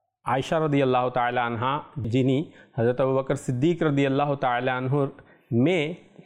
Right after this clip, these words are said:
তাকে হুজুর সাল্লাল্লাহু আলাইহি সাল্লাম নিজের বিবাহ বন্ধনে নিয়ে নিয়েছেন, অর্থাৎ নিজের স্ত্রী হিসাবে গ্রহণ করেছেন। তো এই তিনটি ইচ্ছা হযরত আবু বকর সিদ্দিক রাদিয়াল্লাহু তাআলা আনহুর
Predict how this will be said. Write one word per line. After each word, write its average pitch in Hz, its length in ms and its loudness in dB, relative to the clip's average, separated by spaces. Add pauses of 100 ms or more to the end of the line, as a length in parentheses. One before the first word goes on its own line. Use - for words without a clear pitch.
তাকে 175 440 0
হুজুর 139 300 2
সাল্লাল্লাহু 143 420 0
আলাইহি 139 180 -2
সাল্লাম 147 440 0 (280)
নিজের 135 360 2
বিবাহ 127 540 2
বন্ধনে 131 520 0 (420)
নিয়ে 123 340 4
নিয়েছেন, 107 560 -2 (160)
অর্থাৎ 165 320 -4 (380)
নিজের 127 300 2
স্ত্রী 156 240 0
হিসাবে 151 400 0 (380)
গ্রহণ 135 400 0
করেছেন। 113 480 0
তো - 140 -2
এই 139 140 2
তিনটি 170 460 2
ইচ্ছা 143 360 -4 (280)
হযরত 139 360 0
আবু 139 200 0
বকর 135 240 0
সিদ্দিক 139 400 0
রাদিয়াল্লাহু 123 500 2
তাআলা 117 280 0
আনহুর 135 240 0